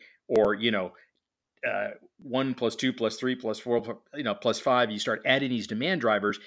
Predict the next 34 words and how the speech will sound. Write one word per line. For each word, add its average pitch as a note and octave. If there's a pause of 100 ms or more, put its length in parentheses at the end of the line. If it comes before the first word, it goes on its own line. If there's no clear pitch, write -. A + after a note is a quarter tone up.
(120)
and B2+
you B2
get C#3+
a B2+
multiplier A2
effect - (420)
of, A2
of G2+
this G#2+ (100)
impact. C#3+ (400)
Uh, G#2+
so D3
I, C#3+
I'm, C#3
I'm, C3+ (1800)
it D#3+
may, G3
it D#3
might G3
be F#3
a D3+
little C#3+
bit C#3+
sort B2+
of, G#2+
uh, G#2 (100)
e-, B2 (100)
ethereal C3+
here, B2+
what A2+
I'm G#2
trying B2
to A2
say. A2+